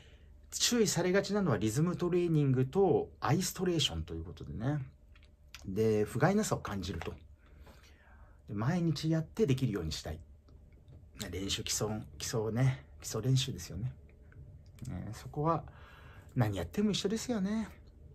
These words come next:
で、僕も持論がこれいくつかあって、何かを挑戦していくときには、もう毎日基礎だけでいいと思ってる。で、なんかピンチの時とか、あ、やべっと思った時に応用は出るんだよ。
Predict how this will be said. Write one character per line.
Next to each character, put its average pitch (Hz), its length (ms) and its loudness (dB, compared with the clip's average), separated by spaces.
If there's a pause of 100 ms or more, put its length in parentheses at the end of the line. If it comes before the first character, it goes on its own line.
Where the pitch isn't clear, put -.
(600)
で、 117 120 2
僕 123 280 -2 (220)
も 208 160 4
持 127 140 4
論 139 160 6
が 135 80 0
こ 143 100 0
れ 131 80 6
い 135 60 4
く - 80 -6
つ - 100 -10
か 76 100 -4
あ 71 40 -4
っ - 40 -8
て、 82 460 -2
何 156 240 -2
か 92 100 -2
を 87 80 -2
挑 131 240 0
戦 131 220 0
し 131 100 -2
て 131 80 -4
い 127 80 -2
く - 80 -12
と 143 100 -2
き 101 100 -8
に 85 100 -4
は、 87 220 0
も 110 200 0
う 80 160 -4 (440)
毎 175 240 4
日 175 240 -2
基 - 60 -8
礎 - 180 0
だ 127 120 2
け - 80 2
で - 80 -2
い - 40 -2
い 76 40 -4
と 76 80 -8
思 76 80 -6
っ - 40 -12
て - 100 -20
る。 - 80 -20 (580)
で、 135 80 4
な 180 160 4
ん 196 60 0
か - 140 -2 (260)
ピ 202 120 2
ン 180 100 6
チ - 120 0
の 95 100 -2
時 95 180 -6
と 87 120 -4
か、 90 340 -4 (180)
あ、 170 160 0
や 147 160 0
べ 180 80 -2
っ - 40 0
と - 140 0
思 131 100 4
っ - 20 -6
た 123 100 0
時 90 200 -6
に 101 400 -2
応 139 240 10
用 139 180 6
は 117 100 6
出 104 120 2
る 87 80 -2
ん 73 100 -4
だ 76 80 -8
よ。 76 60 -10